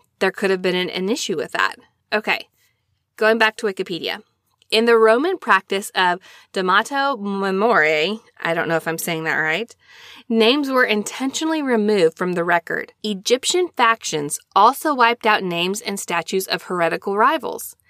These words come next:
In Ether eleven, seventeen through eighteen, a direct descendant of the brother of Jared and rival king is also not named. So there could be some kind of reason that his name was, you know, intentionally removed.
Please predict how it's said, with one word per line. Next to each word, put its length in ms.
In 260
Ether 360
eleven, 520
seventeen 540
through 160
eighteen, 420
a 80
direct 400
descendant 560
of 120
the 100
brother 340
of 140
Jared 340
and 160
rival 320
king 300
is 260
also 480
not 400
named. 520
So 520
there 160
could 200
be 100
some 220
kind 220
of 60
reason 300
that 320
his 180
name 240
was, 280
you 100
know, 240
intentionally 520
removed. 460